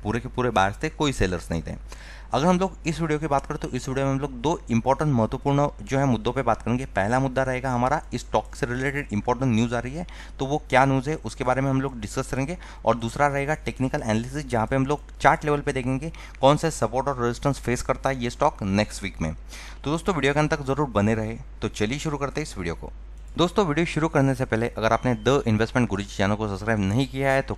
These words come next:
कर लीजिए, इसी के साथ बेल आइकन पे प्रेस करना ना भूलें ताकि हमारे हर एक वीडियो की नोटिफिकेशन आप तक पहुंचती रहे।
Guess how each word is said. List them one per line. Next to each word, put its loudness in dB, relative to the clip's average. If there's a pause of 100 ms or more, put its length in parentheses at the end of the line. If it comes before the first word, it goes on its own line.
कर 2
लीजिए, 0
इसी -4
के -6
साथ 0
बेल 4
आइकन 2
पे -2
प्रेस -2
करना 0
ना 4
भूलें 0 (340)
ताकि 4
हमारे 4
हर 2
एक -2
वीडियो 2
की 2
नोटिफिकेशन 2
आप 0
तक -2
पहुंचती 0
रहे। -2